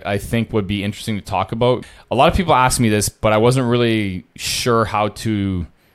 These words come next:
communicate my point to them. And the question I get a lot is,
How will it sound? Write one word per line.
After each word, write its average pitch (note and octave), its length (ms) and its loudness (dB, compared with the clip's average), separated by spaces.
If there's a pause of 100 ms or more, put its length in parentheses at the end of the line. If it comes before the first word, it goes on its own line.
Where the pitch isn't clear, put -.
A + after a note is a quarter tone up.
(260)
communicate B2+ 840 2 (920)
my A2+ 200 4
point A2+ 360 -4
to G#2 100 -6
them. D2+ 400 -8
And G#2 540 0 (680)
the A#2+ 80 -2
question F#3+ 360 4
I A3 80 4
get C3 240 4
a B2+ 60 8
lot G2 280 4
is, F#2 340 -2